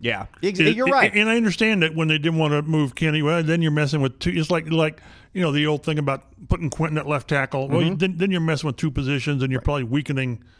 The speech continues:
Speaker 1: Yeah.
Speaker 2: certainly guard.
Speaker 1: Right.
Speaker 2: But it, it, it goes back to the, the definition of insanity.
Speaker 1: Mm-hmm.
Speaker 2: Quit doing the same thing
Speaker 1: Right.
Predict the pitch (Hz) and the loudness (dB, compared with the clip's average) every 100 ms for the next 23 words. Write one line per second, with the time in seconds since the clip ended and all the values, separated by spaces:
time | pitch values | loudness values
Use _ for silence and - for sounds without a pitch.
0 | - 165 190 160 120 131 - 170 120 151 | -4 0 0 0 -4 -6 -12 -6 0 2
1 | 139 120 - 226 113 - - - _ _ | 2 0 0 0 0 -6 -20 -20 _ _
2 | 160 151 - - - - - _ 170 175 | 2 2 -2 -20 -20 -20 -20 _ -2 -2
3 | 180 175 160 185 151 170 165 156 139 135 | -4 -2 2 2 2 0 0 0 0 0
4 | 131 131 151 156 147 131 139 127 113 160 | -2 0 0 0 0 0 0 0 0 2
5 | 208 196 107 113 - 127 143 190 - - | 2 0 -4 -10 -6 -4 -2 -4 -10 -14
6 | - 233 180 196 196 139 175 156 127 220 | 0 0 2 2 2 2 0 0 2 2
7 | 180 143 - 110 | 2 0 -2 -6